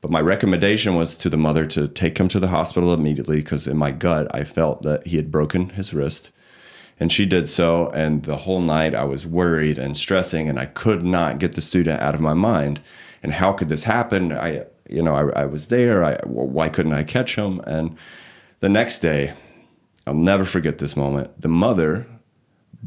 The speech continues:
baked me a cake. And that was part of the fear as a, as an early educator. I was worried, you know, this happened on my watch. The parents had a right to be mad at me. How could I let this happen? At least in my mind, that's how I felt.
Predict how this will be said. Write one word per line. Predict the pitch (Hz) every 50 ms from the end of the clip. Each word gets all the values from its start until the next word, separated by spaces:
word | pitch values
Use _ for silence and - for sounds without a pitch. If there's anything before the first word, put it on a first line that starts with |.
| - - -
baked | - 82 87 82 -
me | 90 82 76
a | 73
cake. | - - 76 67 67 - - - - _ _ _ _ -
And | 85 98 117
that | 127 139
was | 120 113
part | - - 117 107 107
of | 90
the | 87 87
fear | - - 98 95 92 87
as | 82 76
a, | 85 78 71 64 -
as | - 76 76
an | 69 64
early | 55 - 85 80 80 71
educator. | 73 80 76 82 - - 82 78 78 82 76 - - - _ _ _ _ _ _ _ _ _ _ -
I | - 107
was | 120 120 101
worried, | 95 98 107 120 127 90 76 71 - -
you | - 82 87
know, | 82 76
this | 78 92 -
happened | - 92 87 90 - 98
on | 92 92 95
my | 87 78 78 80 87
watch. | 87 107 156 190 131 50 - - - - - - _ _ _ _ _ _ _ -
The | - 78
parents | - - 80 85 90 92 - - - - _ _ _ _ _ -
had | - 90 90 92
a | 107
right | 90 87 87 90 - -
to | - 92
be | 82 87 87 90 90 90 - _ _ _ _ _ _ -
mad | - 82 82 80 78
at | 80
me. | 95 101
How | 95 82 85
could | 85 - 85
I | 85 87
let | 85 85 82
this | - 82 78 -
happen? | 82 80 80 95 92
At | 87 76
least | 87 82 -
in | 76 76
my | 78 78 80 82
mind, | 82 78 76 76 73
that's | 76 76 76 -
how | 78 71 71
I | 69 73
felt. | - - 71 73 92 - -